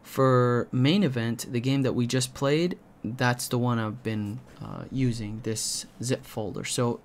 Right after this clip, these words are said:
for some reason, it does work with the zip files,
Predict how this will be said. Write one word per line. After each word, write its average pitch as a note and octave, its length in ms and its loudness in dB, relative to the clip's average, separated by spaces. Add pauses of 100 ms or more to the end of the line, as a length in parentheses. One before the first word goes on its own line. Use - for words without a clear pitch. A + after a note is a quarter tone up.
(100)
for B2+ 160 -4
some F3+ 220 4
reason, D#3 280 2
it A#2 140 0
does C3 260 2
work B2 300 0
with A2+ 100 -10
the G#2 80 -6
zip A#2+ 240 -2
files, C#3+ 460 -2